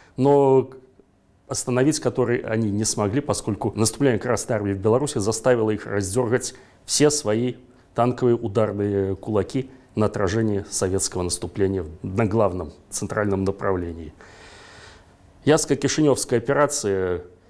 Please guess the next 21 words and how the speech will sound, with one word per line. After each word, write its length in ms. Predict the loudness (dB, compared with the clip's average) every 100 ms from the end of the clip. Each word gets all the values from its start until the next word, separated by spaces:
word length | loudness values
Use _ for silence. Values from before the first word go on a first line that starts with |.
| _ _ _ _ _ _ _ _ _ _ -4
которая 560 | 0 2 4 6 4 2 -6 -20 _ _
длилась 500 | -8 2 4 4 2
десять 440 | 0 0 0 -2 -2
суток, 560 | 2 2 2 -2 -10 -20 _ _ _ _ _ _ _ -20 -6
завершилась 800 | 0 2 2 2 2 2 0 -6 -8
тем, 240 | 0 0
что 220 | 0 -4 -4
группа 500 | 0 -2 2 2 2
армии 340 | 0 -2 -2
Южная 500 | -4 -2 -2 -2 -2
Украина 480 | -2 0 0 0 -4
была 500 | -8 -2 2 2 0 -4
уничтожена. 720 | -4 -4 -2 -2 -2 -10 -16 _ _ -4
Союзники 640 | 2 4 4 2 2 -4
Германии 640 | -4 -2 0 0 0 -4 -10 -20 _ _ _ _ _ -2
на 140 | 2
Балканах 640 | 4 4 2 0 -2 -8 -20 _ _ -2
один 300 | 2 4 4
за 120 | 2
другим 500 | -2 -2 -2 -4 -8 -8 0
начали 600 | 0 2 0 0 -2